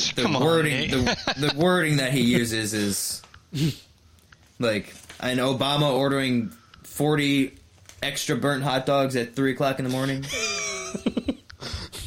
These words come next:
Speaker 2: Wait, what?
Speaker 1: Yeah, that was another thing. Yeah, Obama,
Speaker 2: Did he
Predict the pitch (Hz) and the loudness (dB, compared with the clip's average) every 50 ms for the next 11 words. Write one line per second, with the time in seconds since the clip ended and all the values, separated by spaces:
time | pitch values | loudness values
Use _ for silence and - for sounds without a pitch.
0 | - - - - 143 - 180 170 - - 127 110 104 117 143 208 269 - - - | -14 -14 -10 -10 -4 -2 0 0 0 0 -2 -2 0 -2 -2 -2 -4 -8 -16 -20
1 | - - - - - - _ _ _ - - - 123 120 123 127 127 123 117 120 | -20 -20 -20 -20 -20 -20 _ _ _ -16 -6 -4 -2 0 0 0 0 0 0 0
2 | 120 120 120 117 113 - 113 - - 113 113 110 110 107 107 104 110 110 208 | 0 2 0 0 -2 -4 -8 -6 -4 -2 -2 0 0 0 0 0 0 0 0